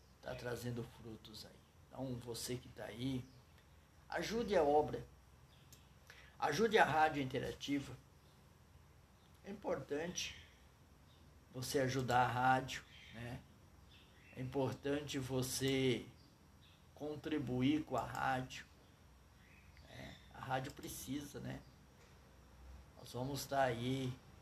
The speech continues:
com mais programas ao vivo. Nós vamos tá aí levando a palavra de Deus, né? Missionária. Daqui a pouco a, a missionária também, Marli.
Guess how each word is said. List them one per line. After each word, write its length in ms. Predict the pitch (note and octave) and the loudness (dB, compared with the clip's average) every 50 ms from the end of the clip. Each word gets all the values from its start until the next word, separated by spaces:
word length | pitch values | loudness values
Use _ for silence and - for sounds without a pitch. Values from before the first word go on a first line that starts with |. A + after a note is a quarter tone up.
| - - - - - | -20 -20 -20 -20 -16
com 80 | - A2+ | -14 -10
mais 320 | A2 A#2 B2+ C#3 C#3 B2 | -4 -2 0 0 0 -2
programas 640 | - - C3 B2+ A#2 B2+ B2 B2+ B2+ B2+ B2 A#2+ B2 | -4 -4 -4 -4 -2 -2 0 0 0 0 0 0 0
ao 80 | A2+ A2+ | -2 -2
vivo. 500 | A2+ G#2 - - B2+ B2 C3+ C3+ B2+ - - - - - - - - - - - - - - - - - - - - - - - - | -4 -6 -6 -6 -4 -2 -2 0 -2 -2 -4 -4 -6 -6 -6 -6 -6 -6 -6 -8 -8 -8 -10 -10 -10 -10 -10 -12 -12 -12 -12 -12 -14
Nós 100 | - - | -10 -8
vamos 300 | A#2 B2 B2+ B2+ B2 - | -6 -4 -4 -4 -4 -4
tá 160 | - A#2+ A#2+ | -4 -4 -2
aí 440 | A#2 A2+ A2+ A#2 B2 B2+ B2+ B2 B2+ - - - - - | -2 -2 -4 -4 -2 -2 -2 -4 -6 -10 -14 -18 -12 -8
levando 460 | A#2+ A#2+ A2+ - A#2 B2 C#3+ C#3+ - | -8 -8 -8 -8 -8 -8 -8 -6 -8
a 80 | B2+ B2+ | -8 -8
palavra 600 | - - - - - - B2 B2+ C3 B2+ A#2+ A2+ | -8 -10 -10 -8 -6 -4 -4 -4 -4 -4 -6 -10
de 420 | A2 - - - - - A2 A2+ | -12 -14 -18 -20 -20 -18 -14 -12
Deus, 200 | B2 C#3 C#3+ C#3+ C#3 - - - | -12 -12 -12 -12 -14 -16 -20 -20
né? 240 | - G#2+ A2+ B2+ C#3 - - - - | -20 -20 -18 -18 -18 -18 -20 -18 -18
Missionária. 920 | B2 - - - A#2 - - - - - - C3+ C3+ C3+ C#3 C3+ B2+ B2 - - - - - - - - - - - - - - - - - - | -14 -14 -12 -10 -12 -12 -12 -14 -12 -8 -4 -2 -2 -2 -2 -4 -8 -10 -12 -14 -18 -20 -20 -20 -20 -20 -20 -20 -20 -20 -20 -20 -20 -20 -20 -20
Daqui 180 | - - - | -12 -4 -2
a 60 | C3 B2+ | -2 -2
pouco 380 | B2+ - C#3 C3+ B2+ C3 C#3 | -2 -2 -4 -4 -2 0 0
a, 380 | C3 B2+ B2+ B2 A#2+ B2+ B2 B2 | 2 2 2 2 0 -2 -2 -2
a 40 | B2 | 0
missionária 800 | C3 C3 B2 - - C3+ B2+ B2+ B2 B2+ C3 C3 C3 C3 B2+ B2 | 0 0 0 2 4 4 4 4 4 4 2 2 2 2 0 0
também, 340 | - C3 A#2+ A#2+ B2+ C3 | -2 -4 -4 -2 0 0
Marli. 800 | C3 C3 C3+ C3 B2 A2 G#2 A2 A#2 A#2+ C#3+ D3+ D3+ C#3+ C3 - | 2 4 4 4 4 2 0 -2 0 2 2 4 4 2 0 -2